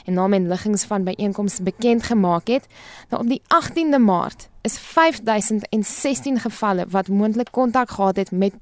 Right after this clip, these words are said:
pasiënt eenendertig geïdentifiseer. Nou, ons het die skakel na die grafiek en hoe die virus versprei het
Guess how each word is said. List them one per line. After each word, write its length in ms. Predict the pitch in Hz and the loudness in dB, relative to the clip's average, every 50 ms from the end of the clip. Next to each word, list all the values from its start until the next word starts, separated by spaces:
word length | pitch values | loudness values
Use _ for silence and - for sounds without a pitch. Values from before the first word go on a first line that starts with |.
| - | -4
pasiënt 480 | 220 208 180 - - 196 185 180 180 - _ - - - _ _ | -4 -2 -2 -2 -2 -2 -2 -2 -2 -6 _ -20 -20 -20 _ _
eenendertig 840 | - 226 226 220 214 202 170 185 180 180 180 - - 190 185 - - | -4 -2 0 0 -2 -2 -2 -2 -2 -2 -2 -2 -2 -4 -4 -4 -6
geïdentifiseer. 1000 | - - - 190 185 180 175 185 185 - 190 180 - - - 240 240 214 - - - - - - - - - - | -10 -6 -6 -4 -4 -4 -4 -6 -8 -6 -2 0 0 0 2 0 0 -2 -2 -4 -8 -12 -20 -20 -18 -18 -16 -10
Nou, 120 | - - 254 | -6 -2 -2
ons 100 | - 339 | -2 0
het 80 | 311 | -2
die 80 | 311 - | -2 -4
skakel 400 | - - - 320 320 - 330 311 | -2 2 2 2 2 2 -2 -2
na 120 | 277 247 220 | 0 -2 -2
die 140 | 190 214 208 | -2 -6 -8
grafiek 540 | - - 269 240 - - - 254 - - - - | -6 -6 -6 -6 -6 -6 -6 -6 -6 -6 -4 0
en 140 | 220 214 196 190 | 2 2 4 4
hoe 120 | 214 220 | 2 2
die 120 | 269 277 | 0 0
virus 360 | 214 190 214 208 226 220 - - | -2 0 -2 0 0 -2 -2 -4
versprei 460 | 233 - - - - - 233 233 226 233 | -6 -8 -8 -8 -6 -2 0 0 0 0
het 160 | 233 - - | -2 -6 -16